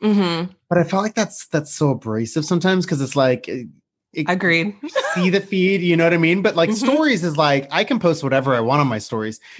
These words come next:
Speaker 1: Yep.
Speaker 2: And, um, it, I don't feel like I'm getting in anyone's way. Like,
Speaker 1: Mm-hmm.
Speaker 2: it, it, so if, like, but people have to, like, come there to see it. And it's like, but that's the good thing. It's like,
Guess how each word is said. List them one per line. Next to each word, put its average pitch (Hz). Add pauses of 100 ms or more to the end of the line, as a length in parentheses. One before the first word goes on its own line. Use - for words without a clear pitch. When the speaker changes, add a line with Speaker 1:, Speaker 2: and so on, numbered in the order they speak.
(180)
Speaker 1:
Yep. 185
Speaker 2:
And, 143
um, 117 (160)
it, 135
I 147
don't 147
feel 165
like 151
I'm 135
getting 135
in 131
anyone's 117
way. 143 (160)
Like, 220
Speaker 1:
Mm-hmm. 254
Speaker 2:
it, -
it, 95 (100)
so 165
if, 156
like, 139
but 160
people 185
have 165
to, 160
like, 135
come 143
there 117
to 117
see 120
it. 107
And 131
it's 131
like, 120 (320)
but -
that's 180
the 226
good 147
thing. 208
It's 233
like, 156